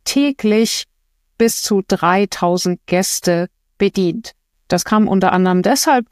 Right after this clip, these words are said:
weil unser Betrieb damals eine Cocktailbar mit einer sehr großen Terrasse direkt am Wasser mit Brunch und Küche und so weiter,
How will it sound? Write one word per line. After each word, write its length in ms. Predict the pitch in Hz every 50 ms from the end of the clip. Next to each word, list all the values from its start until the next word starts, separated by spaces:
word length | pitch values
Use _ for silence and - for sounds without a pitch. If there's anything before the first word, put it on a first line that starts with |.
| _ _ _ _ -
weil 460 | 185 190 196 196 220 233 233 226 -
unser 460 | _ - - 233 247 247 247 226 214
Betrieb 580 | 180 196 196 - - - 269 294 302 285 - -
damals 480 | - 202 202 208 208 202 190 190 - -
eine 240 | - 175 185 180
Cocktailbar 640 | 180 - - 233 - - 240 208 196 180 190 190 185
mit 180 | 196 180 -
einer 320 | - 180 175 170 175 170 165
sehr 480 | 170 170 165 214 233 262 277 277 269
großen 460 | 262 - 226 233 240 254 233 - 233 220
Terrasse 440 | - 226 214 - 220 220 - -
direkt 360 | 202 208 196 185 202 202 - -
am 160 | 190 190 185
Wasser 340 | 196 220 - - 226 202 185
mit 220 | 190 190 190 _
Brunch 480 | - 190 196 208 214 214 208 202 - 190
und 180 | 190 196 190
Küche 380 | - - 226 208 - - 196 185
und 160 | 185 190 190
so 100 | - 196
weiter, 440 | 226 240 254 269 - - 240 233